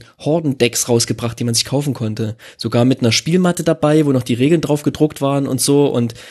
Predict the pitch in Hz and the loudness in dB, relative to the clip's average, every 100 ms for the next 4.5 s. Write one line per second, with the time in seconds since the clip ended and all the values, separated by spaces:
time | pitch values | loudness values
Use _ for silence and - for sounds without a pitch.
0 | - _ - - 135 - - 139 139 131 | -20 _ -4 0 0 0 0 0 2 2
1 | 143 127 117 127 147 135 117 139 165 175 | 2 2 2 0 0 -2 -2 0 2 2
2 | 147 - 139 - 143 160 151 151 160 - | -2 -4 -4 0 0 2 -2 -2 -2 2
3 | 151 123 120 127 120 120 - 135 165 - | 0 0 -4 -4 -2 -4 0 0 0 -2
4 | 120 113 147 175 - | -2 -2 -2 -4 -6